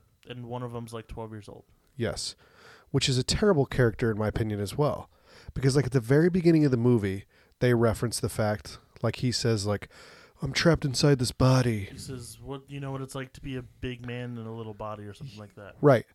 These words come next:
Speaker 2: So, and they're like, "Yeah, we hear you talk about it all the time." So the idea is, all right, so this is
Speaker 1: He's
Speaker 2: ki-
Speaker 1: supposed to be, like, the oldest one or something.
Speaker 2: I, he's, he's obviously older. He's obviously old. He's hundreds of years old, probably,
Speaker 1: Yeah.
Speaker 2: right?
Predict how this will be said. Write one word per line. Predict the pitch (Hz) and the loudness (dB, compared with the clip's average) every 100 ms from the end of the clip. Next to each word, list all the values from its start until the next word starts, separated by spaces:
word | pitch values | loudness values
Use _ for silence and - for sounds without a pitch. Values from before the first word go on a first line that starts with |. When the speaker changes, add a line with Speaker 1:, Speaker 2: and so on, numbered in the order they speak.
| _ _ _ _ _ | _ _ _ _ _
Speaker 2:
So, | - 147 127 123 | 0 4 6 4
and | 120 | 2
they're | |
like, | 120 127 | 2 6
"Yeah, | 131 | 6
we | 120 | 6
hear | 123 | 4
you | 123 | 2
talk | 120 117 | 2 2
about | 110 | 4
it | |
all | 107 | 2
the | 101 | 0
time." | 110 98 | -4 -2
So | - | 0
the | 123 120 | 4 4
idea | 113 214 | 4 2
is, | 131 117 120 | 2 0 2
all | 120 | 2
right, | 110 | 2
so | - | 0
this | 120 147 170 | 2 2 0
is | 151 | -4
Speaker 1:
He's | - | -4
Speaker 2:
ki- | 127 | -4
Speaker 1:
supposed | 180 160 | -4 -14
to | |
be, | 147 | -12
like, | 135 - | -12 -14
the | |
oldest | 101 160 117 110 | -16 -14 -16 -16
one | 104 | -18
or | 98 | -18
something. | - 101 101 101 | -20 -20 -16 -4
Speaker 2:
I, | 117 120 | 0 0
he's, | 147 143 - 147 127 - | -2 -4 0 0 0 -2
he's | 139 127 | 2 4
obviously | 123 120 - 127 | 6 4 2 0
older. | 117 120 | 0 0
He's | 123 139 127 | 0 2 4
obviously | 135 117 123 | 4 2 -2
old. | 104 104 101 | -4 -6 -4
He's | 107 | -6
hundreds | - 139 131 | -2 0 0
of | 113 | 0
years | 110 101 | 0 0
old, | 98 - | -2 -4
probably, | - 98 85 90 | -6 -6 -6 -6
Speaker 1:
Yeah. | 95 | -2
Speaker 2:
right? | 104 | -2